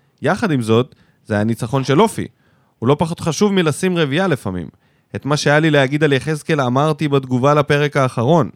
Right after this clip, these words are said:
לדעתי לפני מגן ימני או שמאלי או חלוץ, או בלם,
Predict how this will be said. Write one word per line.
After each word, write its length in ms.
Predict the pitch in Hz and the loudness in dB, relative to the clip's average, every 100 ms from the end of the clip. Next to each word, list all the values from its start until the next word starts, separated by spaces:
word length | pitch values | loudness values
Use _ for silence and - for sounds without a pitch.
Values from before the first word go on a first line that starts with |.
| _ _ _ _ - | _ _ _ _ -18
לדעתי 420 | 95 98 101 139 | -8 -6 -4 -6
לפני 260 | 131 139 143 | -6 -4 -2
מגן 320 | 135 131 147 | -2 0 0
ימני 300 | 143 127 147 | 2 2 0
או 80 | 147 | 0
שמאלי 320 | - 120 143 | 0 -2 0
או 100 | 156 | 0
חלוץ, 500 | 120 120 208 214 - _ - | 0 2 2 2 -12 _ -6
או 80 | 113 | 0
בלם, 400 | 123 190 254 | 4 4 2